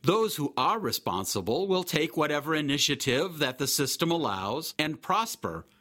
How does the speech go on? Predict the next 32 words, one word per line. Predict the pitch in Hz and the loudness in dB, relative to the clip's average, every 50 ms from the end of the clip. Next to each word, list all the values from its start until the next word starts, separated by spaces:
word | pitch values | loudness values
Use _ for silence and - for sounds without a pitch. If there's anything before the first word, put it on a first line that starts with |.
| _ _ _ _ - | _ _ _ _ -4
at | 175 180 - | -4 -2 0
least | 214 233 - - - | 0 0 0 0 0
relative | 175 175 156 151 135 - - 139 120 - | 2 0 2 0 -2 -2 -2 -4 -2 -2
to | - | -2
those | 135 117 123 110 113 110 | 0 0 0 0 0 0
who | 156 156 | 0 0
are | 147 160 - - | 0 0 0 0
irresponsible. | 220 226 208 156 131 120 - - - 95 85 85 80 - - 71 62 58 55 - _ _ _ _ _ _ _ _ _ _ _ - | 0 0 2 2 -2 -4 -4 -4 -4 -2 -2 -2 -4 -6 -8 -8 -10 -12 -12 -14 _ _ _ _ _ _ _ _ _ _ _ -12
The | - - | -8 -4
result | 80 78 - 120 120 120 90 76 98 - - - _ _ - | -2 0 2 2 0 0 -4 -8 -12 -14 -14 -18 _ _ -2
is | - 104 - - | 0 0 0 0
inequality. | - - - - - - - 98 95 101 110 104 - - 87 - - - _ _ _ _ _ _ _ _ _ - | -4 -4 -8 -8 -8 -6 -4 -2 -2 -2 -4 -4 -6 -8 -10 -12 -14 -16 _ _ _ _ _ _ _ _ _ -4
By | 98 104 110 | -2 -2 -2
accepting | 110 113 113 - - 151 147 147 - - 170 165 160 | -2 -4 -2 -2 -2 -2 -2 -4 -2 -2 -2 0 0
the | 156 147 | -2 -4
fact | - - 147 143 143 147 - - - | -4 -4 -4 -4 -4 -8 -10 -6 -4
that | 147 131 123 - | -4 -4 -2 0
those | - 151 151 156 151 151 143 - | 0 2 2 2 0 0 0 0
who | - 151 135 | 0 0 0
have | 120 135 151 147 147 147 147 123 | 2 0 -2 -2 -2 -2 -4 -2
the | 117 143 131 | -2 -2 0
right | 120 131 135 151 147 - | 0 0 0 -2 -2 -4
stuff | - - - 160 143 - - - | -4 -2 0 0 -2 -2 -4 -2
will | 135 131 139 | -2 -2 -2
prosper, | 135 - - 135 127 123 - - - - 151 127 113 - - _ _ - | -2 -2 -2 0 0 -2 -4 -8 -10 -10 -10 -10 -10 -14 -18 _ _ -4
the | 123 120 | -4 -4
free | - - - 175 180 180 | -2 0 0 2 2 2
market | 170 156 147 147 147 - - 104 104 - | 2 2 2 0 0 -4 -6 -8 -6 -4
inspires | - 127 127 120 - - - 131 135 143 147 147 135 131 131 | -2 -2 -2 -2 -2 -2 -2 -2 0 0 0 -2 -2 -4 -4
people | - - 123 110 107 - 101 95 98 95 - - | -4 -2 -2 -2 -2 -2 -4 -4 -4 -6 -6 -2
to | - 160 147 | 0 0 0
acquire | 139 - - - 165 160 156 131 104 104 110 117 117 | 0 -2 -4 -2 0 0 0 -2 -2 -4 -4 -6 -8